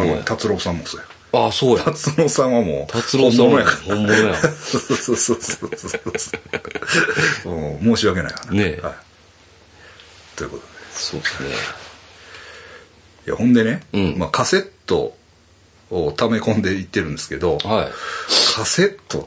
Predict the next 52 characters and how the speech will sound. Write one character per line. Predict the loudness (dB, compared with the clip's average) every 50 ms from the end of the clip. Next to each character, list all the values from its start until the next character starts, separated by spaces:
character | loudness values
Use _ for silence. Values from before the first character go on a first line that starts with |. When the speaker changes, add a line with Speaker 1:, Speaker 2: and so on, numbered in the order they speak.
| -10 -10
Speaker 2:
て | -10 -8 -8
ね、 | -6 -6 -6 -8 -8 -10 -12 -8 -2
Speaker 1:
う | 0 0
ん。 | 2 0 -2 -6 -10 -20 -20 _ _ -20 _ _ _ _ _ _ -20 -20 -20 _ _ -4
Speaker 2:
例 | 0 2 2 2
え |
ば | 2 -2 -6
ね、 | -10 -8
こ | -2 0 2
れ、 | 2 2 0 -4 -10 _ _ _ _ _ -12
ま | -8 -8 -8
あ、 | -6 -6
ま | -6 -6
あ、 |
ま | -6 -6 -6 -6 -6
あ、 | -4
見 | -4 -4
す | -4 -4 -4 -2 -2
け | -2 -2
ど、 | 0 -2 -4 -4 -6 -12 -20 -20 -20 -20 _ _ _ _ -20 -20 -18 -8
こ | -4 -2 -2
れ、 | -2 -2 -4 -8 -18 -20 -20 -20 _ _ -20 -14 -8
こ | -4 -2
れ | -2 -2
ね、 | -2 -4 -6 -10 -16 -18 _ -4
Speaker 1:
う | -2
ん。 | 0
Speaker 2:
フ | 2 2
ィ |
リ | 2 0
ピ | -2 -4
ン | -6 -6
の | -8
カ | -8 -8
セ | -8 -8
ッ | -8
ト | -8
な | -10
ん | -10
で | -10
す | -8
け | -4 -2
ど、 | -2 -2 -2 -4 -8 -16 -18 -16 -12 -8
Speaker 1:
う |
ん。 | -4 -2 0 0 0 -2 -4 -6 -14 -20 -20 -20 -20 -20 -20 -20 -20 -20 -20 -20 -20 -20 -20 -20 _ _ _ _ _ _ _ _ _ _ _ _ _
Speaker 2:
こ | -8 -6 0 4 4 6 6
れ | 6 6 6
の | 6
人 | 4 2 4 4 4 4
の、 | 4 4 4 4 2 -2 -6 -14 _ _ _ _ -8
Speaker 1:
ほ | -2 0 0 0 0
う。 | -4